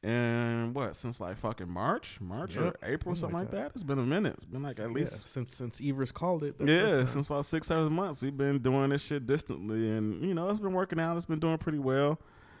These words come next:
Speaker 1: But yeah, it's just always good to, uh, have a homie here and be able to talk and drink and kick it like, like we normally do. So what's been going on with you?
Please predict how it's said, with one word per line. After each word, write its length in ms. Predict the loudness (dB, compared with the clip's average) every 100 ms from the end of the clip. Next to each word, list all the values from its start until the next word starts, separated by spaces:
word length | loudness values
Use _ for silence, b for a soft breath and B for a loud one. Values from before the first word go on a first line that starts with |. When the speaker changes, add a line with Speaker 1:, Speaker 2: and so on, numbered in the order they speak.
| B 2
Speaker 1:
But 220 | 6 6
yeah, 200 | 8 6
it's 100 | 4
just 140 | 0
always 340 | 4 6 6 6
good 260 | 4 4 4
to, 60 |
uh, 880 | 6 8 8 6 6 4 4 4 4 2
have 240 | 2 2
a 60 | 2
homie 340 | 4 4 4
here 360 | 2 2 2 2
and 80 | 2
be 120 | 0
able 240 | 0 0
to 80 | 0
talk 420 | 0 0 0 -2
and 240 | 0 0 0
drink 380 | 0 0 0 -2
and 280 | -2 -2
kick 220 | -4 -4 -4
it 120 | -6
like, 200 | -6 -6 -10
like 160 | -8 -6
we 100 | -2
normally 340 | 2 2 4 2
do. 300 | 2 0 0
So 180 | -4 -2
what's 180 | -2
been 140 | -2 -2
going 200 | 0 2
on 200 | 2 2
with 180 | 2
you? 80 | -2